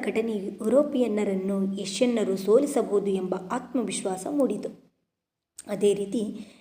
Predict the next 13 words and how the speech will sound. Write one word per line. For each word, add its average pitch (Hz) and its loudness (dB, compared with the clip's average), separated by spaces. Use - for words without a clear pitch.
ಇಂಗ್ಲೆಂಡ್, 185 -4
ರಷ್ಯಾ, 190 -4
ಚೀನಾ, 185 -4
ಟರ್ಕಿ, 190 -2
ಈಜಿಪ್ಟ್ - -6
ಮುಂತಾದ 277 2
ರಾಷ್ಟ್ರಗಳಲ್ಲಿ 220 4
ನಡೆಯುತ್ತಿದ್ದಂಥ 196 0
ಕ್ರಾಂತಿಕಾರಿಕ 254 0
ಆಂದೋಲನಗಳನ್ನು 196 -2
ಭಾರತೀಯರನ್ನು 233 2
ಪ್ರೇರೇಪಿಸಲು 196 0
ಸಾಧ್ಯವಾಯಿತು. 202 -2